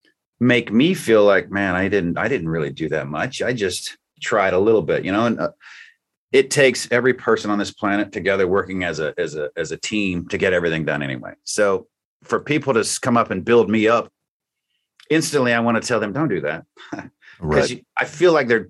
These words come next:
Speaker 1: built, tearing themselves down when they do it. 'Cause most of the phone calls I get are, "Well, my service wasn't like yours," or, "I'm a cop and I didn't do anything like you." And I'm like, "You have no idea what I did."
Speaker 2: Right.
Speaker 1: Comparison is a thief of healing. It's the thief of, of growth. It's just when we start comparing,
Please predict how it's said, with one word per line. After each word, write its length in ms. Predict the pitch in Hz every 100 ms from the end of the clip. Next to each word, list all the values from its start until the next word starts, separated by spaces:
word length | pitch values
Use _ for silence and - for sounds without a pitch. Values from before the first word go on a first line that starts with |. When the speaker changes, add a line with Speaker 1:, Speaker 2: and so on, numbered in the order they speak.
| -
Speaker 1:
built, 260 | 113 107
tearing 220 | - 107 101
themselves 420 | 98 92 95 82
down 320 | 120 120 101
when 80 | 90
they 100 | 87
do 160 | 107
it. 100 | 110
'Cause 160 | - 104
most 200 | 120 143
of 60 | 120
the 60 | 98
phone 160 | 107
calls 200 | 101 98
I 60 | 95
get 300 | 87 98 - _ - - - _ -
are, 260 | 110 107
"Well, 100 | 98
my 180 | 101 107
service 360 | - 113 95 90
wasn't 280 | 101 95
like 180 | 87 87
yours," 280 | 95 90 87
or, 60 | 90
"I'm 140 | 123
a 80 | 110
cop 380 | - 117 107 95
and 80 | 98
I 100 | 117
didn't 200 | 117 98
do 120 | 104
anything 360 | 120 113 113
like 240 | 107 101 98
you." 80 | 117
And 60 |
I'm 60 | 110
like, 140 | 107
"You 140 | 110 123
have 120 | 80
no 360 | 87 92 117
idea 320 | 180 190 156 143
what 100 | 131
I 80 | 110
did." 320 | 92 82 85 _ _ _ -
Speaker 2:
Right. 260 | 78 69 127 _ _ _ _ _
Speaker 1:
Comparison 640 | - 117 113 156 175 160 156
is 100 | 131
a 40 | 110
thief 380 | - 139 139
of 120 | 123 90
healing. 440 | - 151 156 156
It's 160 | 113 -
the 140 | 98
thief 420 | - - - -
of, 240 | 104 92 -
of 200 | 95 90
growth. 480 | 110 139 143 143 139
It's 180 | 117 -
just 260 | 120 110 110
when 140 | 104
we 80 | 127
start 300 | - 139 123
comparing, 720 | 110 107 143 135 98 85 87